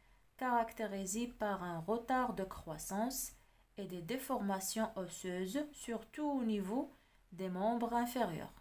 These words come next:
يعني ال-، ال-، الرجلين.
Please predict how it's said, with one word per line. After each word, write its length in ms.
يعني 340
ال-، 120
ال-، 1300
الرجلين. 520